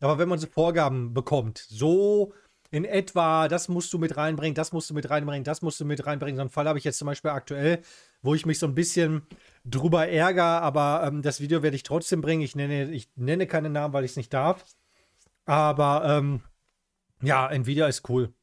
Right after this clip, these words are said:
Und die meisten Hersteller auch. Äh, ein Herst-, ich würde zumindest immer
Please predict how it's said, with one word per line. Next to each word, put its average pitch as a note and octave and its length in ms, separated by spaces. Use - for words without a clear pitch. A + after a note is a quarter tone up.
Und B2 120
die C#3+ 60
meisten D#3+ 420
Hersteller D3+ 460
auch. D#3+ 280
Äh, D#3+ 200
ein D3+ 160
Herst-, F#3+ 260
ich D3+ 160
würde F3 360
zumindest F3 480
immer C4 600